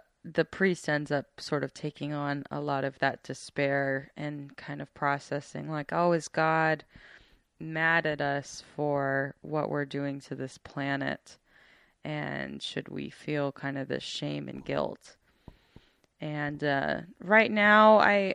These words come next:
I have a little bit more despair than usual because I have asthma <laughs> and I'm breathing in this smoke. And,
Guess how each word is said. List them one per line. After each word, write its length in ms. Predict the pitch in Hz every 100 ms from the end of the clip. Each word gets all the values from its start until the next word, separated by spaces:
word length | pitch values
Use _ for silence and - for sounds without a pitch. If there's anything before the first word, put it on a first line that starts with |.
| -
I 80 | 196
have 280 | 208 226
a 100 | 233 226
little 280 | 226 233
bit 420 | 233 208 233 220 -
more 240 | 202 190
despair 420 | 180 - - 180
than 280 | 170 175 165
usual 400 | 165 175 165 170
because 460 | 170 175 165 151 - _ _ _ _ _ _ _ _ -
I 120 | 190
have 320 | 180 185 160
asthma 800 | 139 139 147 - - 147 165 202 -
<laughs> 20 |
and 220 | 196 175
I'm 140 | 165 156
breathing 420 | 165 160 151 151
in 180 | 156 151
this 160 | 143
smoke. 540 | - - 151 143 143 -
And, 320 | 147 147 151